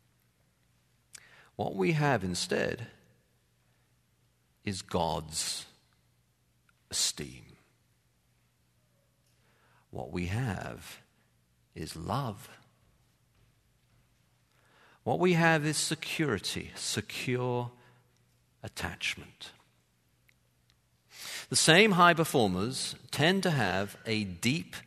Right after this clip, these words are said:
inner sense that they are secure. And so they can be highly critical of their performance because it doesn't affect their basic identity or ego. You need that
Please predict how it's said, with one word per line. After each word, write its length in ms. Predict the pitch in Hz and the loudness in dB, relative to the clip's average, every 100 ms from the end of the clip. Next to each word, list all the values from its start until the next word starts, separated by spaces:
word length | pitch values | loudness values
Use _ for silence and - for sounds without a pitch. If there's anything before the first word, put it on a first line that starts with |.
| - - _ - | -20 -20 _ -4
inner 360 | 127 143 147 | 0 0 0
sense 680 | 139 - - 90 80 - - | -2 -4 -2 -2 -4 -6 -6
that 180 | 101 87 | -4 -4
they 180 | 98 92 | -2 0
are 160 | 90 | -2
secure. 800 | 87 - - - - 78 53 - - _ _ _ _ _ _ _ _ _ _ _ _ _ _ _ - - | -2 -4 -6 -10 -8 -8 -10 -16 -20 _ _ _ _ _ _ _ _ _ _ _ _ _ _ _ -20 -14
And 160 | - 110 | -6 -4
so 240 | - 156 | 2 2
they 160 | 175 147 | 4 2
can 160 | 143 113 | 2 0
be 100 | 117 | 0
highly 840 | - - - 156 214 214 202 196 | -2 -4 -2 2 2 2 2 0
critical 800 | - - 180 123 - 95 98 98 | -2 0 2 0 -2 -2 0 0
of 180 | 92 | -2
their 220 | 95 117 127 | 2 4 4
performance 760 | 123 - 139 110 90 110 - | 0 -4 0 0 -2 -6 -8
because 380 | - 117 127 113 | -4 -2 -2 -2
it 120 | 127 | 0
doesn't 300 | 120 120 127 | 0 0 -2
affect 480 | 120 - 101 107 - | -6 -2 -2 -2 -4
their 140 | 98 | -4
basic 480 | 92 95 98 - - | -2 -2 -4 -6 -6
identity 880 | - 95 92 90 90 - 95 92 - | -4 -2 -2 -2 -4 -8 -6 -6 -8
or 480 | 82 85 82 82 - | -8 -4 -4 -6 -8
ego. 420 | - 85 73 - - - - _ _ _ _ _ _ _ _ _ _ _ _ _ _ _ _ _ - | -8 -8 -8 -12 -16 -20 -20 _ _ _ _ _ _ _ _ _ _ _ _ _ _ _ _ _ -14
You 280 | 85 110 147 | -6 -4 -2
need 320 | 147 143 139 | -2 -2 -2
that 600 | 113 78 71 - - - | -2 -2 -4 -10 -10 -10